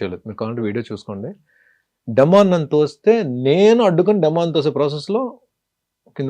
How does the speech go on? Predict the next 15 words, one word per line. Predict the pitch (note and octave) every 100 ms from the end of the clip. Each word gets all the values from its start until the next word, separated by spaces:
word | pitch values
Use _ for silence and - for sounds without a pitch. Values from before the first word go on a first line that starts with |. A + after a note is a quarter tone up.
| B2+
పడ్డాను. | B2 F3+
తర్వాత | E3 D3+ D#3 D#3 D3 C3+ - C#3+
అది | C3 B2+ B2 C#3
సంచాలక్ | C3 D#3 D3+ C3+ C3
డెసిషన్, | - C#3+
అది | C3 C3
కొంచెం | C3 A#2 A2 - _ _ _ _
కాంట్రవర్సీ | G#2+ G#2+ A2+ -
అయింది. | A#2 E3 A3 _ _ _ _ _ _ _ _ _ _ _ _ _ _ _ D3
అది | C#3
అయిపోయిన | E3+ F#3+ A3+ G3
తర్వాత | F#3+ F#3+
నేను | F3+ D#3+
ఉన్నప్పుడు | D#3+ F3+ E3+ G3+
కళ్యాణ్ | A3+ D#3+ F#3 G3